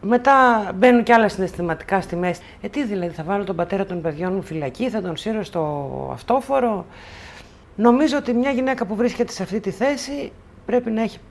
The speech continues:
πάρα πολύ ψυχρό αίμα και πολύ ζεστή καρδιά και να μην πέσει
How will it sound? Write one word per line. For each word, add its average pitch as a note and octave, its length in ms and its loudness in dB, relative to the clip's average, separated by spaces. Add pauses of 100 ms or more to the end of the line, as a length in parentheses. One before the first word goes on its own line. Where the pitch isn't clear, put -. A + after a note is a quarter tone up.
πάρα B3 360 2
πολύ E3 280 -4
ψυχρό E3 440 -6
αίμα D#3+ 380 -4 (280)
και - 80 -14
πολύ B3 260 -4
ζεστή A3+ 320 -8
καρδιά E3 600 -6 (200)
και A3 120 0
να G#3+ 160 2
μην B3 260 0
πέσει G#3 640 2